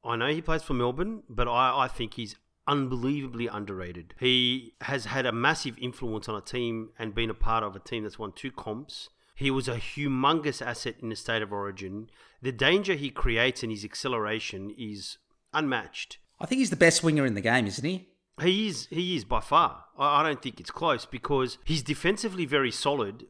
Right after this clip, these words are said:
Speaker 1: but in attack, he gives you so much that the defense can't cheat inside because if you give him even a tiny bit of space, he's gone. And he always, the, the way Melbourne plays, the execution is so good that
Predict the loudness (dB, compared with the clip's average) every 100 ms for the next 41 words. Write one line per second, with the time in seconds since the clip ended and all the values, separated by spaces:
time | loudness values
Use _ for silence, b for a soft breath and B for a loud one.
0 | _ 4 4 2 0 2 0 0 0 0
1 | -6 -8 -4 -4 -4 -6 -8 -8 0 2
2 | 4 4 4 2 -4 -10 -12 -12 -6 4
3 | 4 4 0 -6 -2 -2 0 -2 -2 0
4 | -4 -4 -4 -6 -2 0 2 2 -2 -6
5 | -8 -6 -10 -6 -4 -2 -2 -2 0 -2
6 | -2 0 0 0 -4 -2 -2 -2 -4 -4
7 | -2 0 0 -2 -10 -4 -4 -2 -4 -2
8 | -2 0 2 0 -4 b b -4 -2 0
9 | 4 4 6 4 0 -6 -4 -2 -2 -6
10 | -8 -10 -10 -10 -8 -8 -8 -8 -6 -4
11 | -4 -6 -4 -6